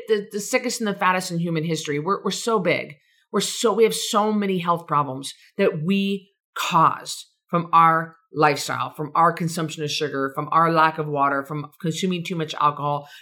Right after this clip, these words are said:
from being chronically sleep deprived, chronically dehydrated. We've caused this. We've caused this. We've caused this. And I think the government has some, something to play in that with the whole low fat bull crap.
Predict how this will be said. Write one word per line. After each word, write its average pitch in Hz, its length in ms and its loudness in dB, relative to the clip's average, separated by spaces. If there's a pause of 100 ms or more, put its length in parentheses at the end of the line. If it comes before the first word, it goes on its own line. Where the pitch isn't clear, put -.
from 151 280 0 (180)
being 180 220 2
chronically 175 1000 0
sleep 185 300 0
deprived, 139 460 0 (200)
chronically 170 800 0
dehydrated. 147 800 -2 (220)
We've 349 140 2
caused 392 300 4
this. - 340 -6 (160)
We've 233 140 2
caused 262 280 6
this. - 180 -6
We've 247 280 6
caused 226 320 6
this. - 220 -14 (340)
And 269 100 4
I 269 80 4
think 277 200 0
the 269 60 0
government 262 420 4
has 208 320 0
some, 226 360 2
something 226 240 2
to 214 60 2
play 220 220 2
in 214 80 2
that 220 200 2
with 214 100 2
the 226 80 0
whole 208 240 6
low 220 200 6
fat 269 320 2
bull 175 200 4
crap. 147 360 2